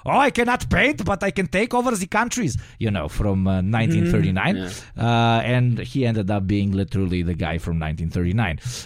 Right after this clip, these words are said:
Speaker 1: Uh, su-, surprise, surprise. But yeah, in celebrity news that you should, uh, care about, but not really,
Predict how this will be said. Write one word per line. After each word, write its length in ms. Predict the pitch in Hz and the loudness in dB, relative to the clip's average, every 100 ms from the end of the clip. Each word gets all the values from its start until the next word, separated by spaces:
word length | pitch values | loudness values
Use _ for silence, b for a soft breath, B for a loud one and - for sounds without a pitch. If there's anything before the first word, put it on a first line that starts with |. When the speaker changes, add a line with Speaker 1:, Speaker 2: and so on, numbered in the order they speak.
| B B | B B
Speaker 1:
Uh, 960 | - 90 85 87 87 85 87 90 85 87 | -4 -2 0 0 0 2 2 2 0 -2
su-, 220 | - 120 - | -6 -6 -4
surprise, 500 | - - 98 87 87 | -4 -2 0 0 -4
surprise. 600 | 85 - 90 78 - - B B B | -4 -2 0 -2 -4 -10 B B B
But 180 | 117 - | -8 -2
yeah, 160 | 101 | 0
in 120 | 80 113 | 0 -2
celebrity 540 | 113 131 127 120 113 | 0 2 2 0 0
news 380 | 107 104 98 82 | 0 0 0 -2
that 160 | 98 | -6
you 80 | - | -8
should, 260 | 85 80 - | -6 -8 -4
uh, 200 | 95 87 | -2 -2
care 220 | - 104 | -2 0
about, 320 | 98 90 90 - | 0 0 -2 -4
but 140 | - | -4
not 160 | 92 80 | -4 -2
really, 380 | 107 110 98 | -2 0 0